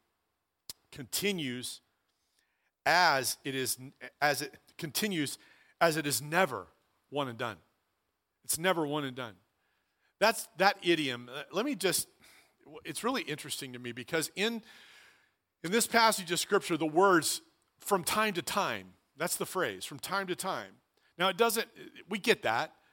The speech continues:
but in Greek, which is the original language in the New Testament, it has even a richer understanding.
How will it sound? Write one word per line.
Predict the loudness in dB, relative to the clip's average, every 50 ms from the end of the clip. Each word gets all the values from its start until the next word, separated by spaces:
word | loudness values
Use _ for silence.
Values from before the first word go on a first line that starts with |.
| _ _ _ _ _ _ -6
but | -6 -4 0
in | 0 0 0 0
Greek, | 0 2 2 4 4 4 2 2 -2 -6 -2
which | -2 -2 -2 -2
is | -6 -6
the | -4 2
original | 2 2 4 4 2 2
language | 2 2 2 -2 -4
in |
the | -6 -6
New | -4
Testament, | 0 0 0 0 0 -4 -6 -8 -6
it | -6 -4
has | 0 2 2 2 2 0
even | -2 -4 -4 -4
a |
richer | -2 0 0 0 0 0 -4 -4
understanding. | -4 -4 -6 -8 -8 -6 -4 -4 -4 -4 -6 -8 -10 -16